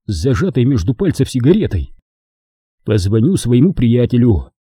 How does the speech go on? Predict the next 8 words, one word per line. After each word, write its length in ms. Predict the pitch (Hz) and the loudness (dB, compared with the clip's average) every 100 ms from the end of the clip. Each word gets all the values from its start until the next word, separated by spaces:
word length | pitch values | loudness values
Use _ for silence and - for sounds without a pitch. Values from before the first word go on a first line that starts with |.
| _ | _
сказал 440 | - - 92 135 117 | -14 -8 -4 -2 -2
я, 220 | 131 156 | -2 0
направляясь 520 | 117 - 120 151 90 | 0 0 0 0 -2
к 60 | 95 | 0
двери. 420 | 120 175 82 - _ _ _ _ _ | 0 2 -2 -6 _ _ _ _ _
«Он 260 | - 110 117 | -4 0 2
работает 460 | 120 131 135 131 | 2 0 0 -2
круглосуточно. 920 | - 120 123 117 190 139 - 85 67 | -2 -2 -2 -2 -2 0 -2 -4 -8